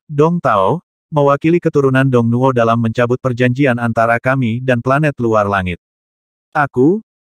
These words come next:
putri Yan Di Fei, Ruoke, mewakili keturunan Dong Nuo dalam mencabut perjanjian antara kami dan planet luar langit."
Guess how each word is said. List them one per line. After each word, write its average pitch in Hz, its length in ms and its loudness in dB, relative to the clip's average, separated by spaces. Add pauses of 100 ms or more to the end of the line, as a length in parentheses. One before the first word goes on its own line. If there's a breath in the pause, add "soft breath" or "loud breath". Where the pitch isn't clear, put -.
putri 180 400 4
Yan 156 160 2
Di 135 80 0
Fei, 127 400 0 (240)
Ruoke, 156 640 0 (240)
mewakili 143 480 2
keturunan 131 480 0
Dong 117 160 2
Nuo 120 240 2
dalam 113 320 0
mencabut 117 400 -2
perjanjian 127 560 0
antara 120 400 0
kami 131 400 -2
dan 123 240 -2
planet 139 400 -2
luar 107 240 0
langit." 95 320 -4